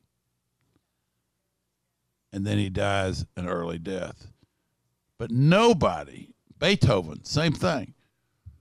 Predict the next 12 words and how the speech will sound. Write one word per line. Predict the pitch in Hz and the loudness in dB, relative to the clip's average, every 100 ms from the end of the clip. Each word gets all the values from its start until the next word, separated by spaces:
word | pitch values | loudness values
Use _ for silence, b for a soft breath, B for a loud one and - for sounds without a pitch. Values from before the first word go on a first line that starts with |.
| _ _ _ _ _ _ _ _ _ _ _ - - - _ _ _ _ _ _ _ _ _ _ _ - | _ _ _ _ _ _ _ _ _ _ _ -20 -20 -20 _ _ _ _ _ _ _ _ _ _ _ -4
However, | 127 156 175 208 196 110 90 - _ _ _ _ _ _ _ _ _ _ _ _ _ 95 | 0 4 6 6 4 0 -6 -12 _ _ _ _ _ _ _ _ _ _ _ _ _ -14
those | 113 185 240 247 131 | 2 6 6 6 4
music, | 147 143 139 110 117 - | 4 6 6 4 -2 -6
those | 120 165 185 | -4 -2 2
types | 143 160 147 135 | 4 4 2 0
of | 113 | -2
music | 98 95 90 98 - - | -4 -4 -6 -10 -12 -14
have | 107 131 123 | -4 -2 -2
an | 120 - - | -4 -8 -2
element | 170 175 151 117 - - - _ _ _ _ _ _ _ _ _ _ | 2 4 4 2 -6 -16 -20 _ _ _ _ _ _ _ _ _ _
of | 120 - | -4 -4
contrivance | - 123 - 139 139 139 98 71 - - - | -2 -2 2 2 4 2 -2 -8 -14 -14 -14